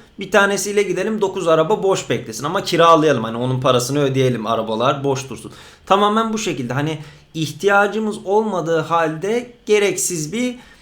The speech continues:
ekstradan kendimize boşluk yarattık Litecoin'de. Tabii ki sadece bu hani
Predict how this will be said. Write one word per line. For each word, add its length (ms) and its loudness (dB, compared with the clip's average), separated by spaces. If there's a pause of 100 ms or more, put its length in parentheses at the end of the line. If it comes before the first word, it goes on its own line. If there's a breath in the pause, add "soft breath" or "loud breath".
(1000 loud breath)
ekstradan 580 0
kendimize 500 -2
boşluk 400 -2
yarattık 440 0
Litecoin'de. 560 -4
Tabii 280 -2
ki 80 -8
sadece 520 0
bu 280 -2
hani 360 -4